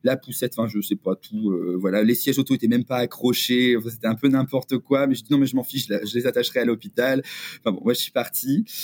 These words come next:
et, euh, Aurore me dit : « Bon, tu fais, tu fais gaffe quand même, tu roules doucement. » <laughs> J'ai dit : « Oui, oui, oui, bon. » Et, euh, on est parti, euh, très vite. Et en fait, c'était un vrai sentiment de victoire, mais c'était pas, c'était pas très bien. C'était assez compéti-, enfin, c'était vraiment de la compétition. Et j'ai dit au, j'ai dit au médecin, je les ai pris dans mes bras en disant : « Bah voilà, ça y est, je vous les enlève de vos sales mains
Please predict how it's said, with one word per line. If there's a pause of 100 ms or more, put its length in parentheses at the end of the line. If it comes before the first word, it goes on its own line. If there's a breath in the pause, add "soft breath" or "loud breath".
(140 loud breath)
et,
euh,
Aurore
me
dit : «
Bon,
tu
fais,
tu
fais
gaffe
quand
même,
tu
roules
doucement. » (140)
<laughs>
J'ai
dit : «
Oui,
oui,
oui,
bon. » (500 loud breath)
Et,
euh,
on
est
parti,
euh,
très
vite.
Et
en
fait,
c'était
un
vrai
sentiment
de
victoire,
mais
c'était
pas,
c'était
pas
très
bien.
C'était
assez
compéti-,
enfin,
c'était
vraiment
de
la
compétition.
Et
j'ai
dit
au,
j'ai
dit
au
médecin,
je
les
ai
pris
dans
mes
bras
en
disant : «
Bah
voilà,
ça
y
est,
je
vous
les
enlève
de
vos
sales
mains